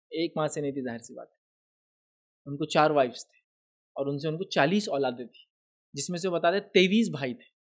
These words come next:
और सत्रह बहनें थी। और उनके वालिद यही नसीहत करते थे कि एक साथ नहीं जाना, एक साथ फलां नहीं करना, एक साथ दाखिल नहीं होना।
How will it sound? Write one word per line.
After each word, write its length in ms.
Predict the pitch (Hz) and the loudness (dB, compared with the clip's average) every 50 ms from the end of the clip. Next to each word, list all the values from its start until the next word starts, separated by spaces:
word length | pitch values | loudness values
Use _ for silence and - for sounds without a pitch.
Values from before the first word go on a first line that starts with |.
| _ _ _ - | _ _ _ -12
और 60 | - | -10
सत्रह 380 | - - 180 - - 196 190 | -8 -8 -8 -6 0 2 2
बहनें 300 | 165 151 135 127 117 113 | 2 2 0 -2 -6 -8
थी। 160 | 117 - _ _ _ _ _ _ _ _ _ _ _ _ _ _ _ - | -10 -12 _ _ _ _ _ _ _ _ _ _ _ _ _ _ _ -6
और 80 | 143 147 | -4 -4
उनके 160 | 165 165 185 | 0 2 6
वालिद 260 | 175 175 185 196 196 | 6 6 6 6 6
यही 100 | 220 226 | 6 6
नसीहत 340 | 214 202 208 - 208 202 208 | 6 4 4 2 2 2 2
करते 260 | - 180 165 185 180 | -2 -4 -2 -2 -4
थे 120 | 170 175 175 | -4 -2 -2
कि 60 | 175 | -2
एक 100 | 165 - | -2 0
साथ 180 | - 175 165 170 | -2 -2 -2 0
नहीं 120 | 170 170 | -4 0
जाना, 300 | 160 160 160 160 156 156 156 151 151 151 - _ _ _ _ _ - | 2 2 2 2 2 0 0 -2 -4 -6 -10 _ _ _ _ _ -6
एक 180 | 139 147 147 | -6 -6 -6
साथ 140 | - 175 156 - - | -4 -6 -6 -4 -4
फलां 200 | 165 160 156 156 | -2 0 0 2
नहीं 140 | 160 160 151 | 0 -2 0
करना, 340 | - 156 151 151 151 147 147 147 147 | 0 0 0 0 -2 -2 -2 -2 -4
एक 100 | 147 143 | -4 -4
साथ 120 | - 156 | -6 -2
दाखिल 380 | 151 147 139 143 - 160 156 160 | 0 0 0 0 -2 -4 -4 -2
नहीं 120 | 180 185 | -2 -2
होना। 200 | 170 156 147 139 | 0 0 0 -2